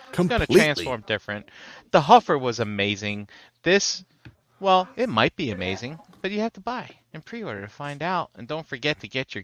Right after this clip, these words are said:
Speaker 1: gears, the Variator from, uh, Fans Toys, if Bad Cube's not cutting it for you.
Speaker 2: Grump finally got to Challenger.
Speaker 1: Mm-hmm.
Speaker 2: Mm.
Speaker 1: And also,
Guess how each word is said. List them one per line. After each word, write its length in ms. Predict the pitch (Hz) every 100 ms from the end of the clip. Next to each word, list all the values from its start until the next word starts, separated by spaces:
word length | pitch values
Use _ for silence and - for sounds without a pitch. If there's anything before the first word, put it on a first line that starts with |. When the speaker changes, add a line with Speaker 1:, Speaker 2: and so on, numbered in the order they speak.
| -
Speaker 1:
gears, 760 | 135 151 165 175 175 - - - _ _ _ - _
the 100 | 98
Variator 760 | 85 107 123 135 135 135 147 160 _ _ _ _
from, 360 | - 123 117 120
uh, 260 | 120 120 120
Fans 400 | 127 127 131 -
Toys, 560 | 139 139 151 - - _
if 160 | 110 -
Bad 220 | 110 117
Cube's 240 | - 127 127
not 180 | 117 -
cutting 220 | 127 123
it 100 | -
for 220 | 135 135
you. 160 | 139 139 - - - -
Speaker 2:
Grump 260 | - 85 -
finally 320 | 92 92 95
got 160 | 98 -
to 100 | 101
Challenger. 640 | - 131 143 110 87 90 - _ _ _ _ _ _
Speaker 1:
Mm-hmm. 1120 | 92 101 113 113 104 113 196 143 123 95 92
Speaker 2:
Mm. 40 | 82 - _ _ _ _ _ _ - - _ _
Speaker 1:
And 220 | 131 143 131
also, 540 | 147 170 113 104 98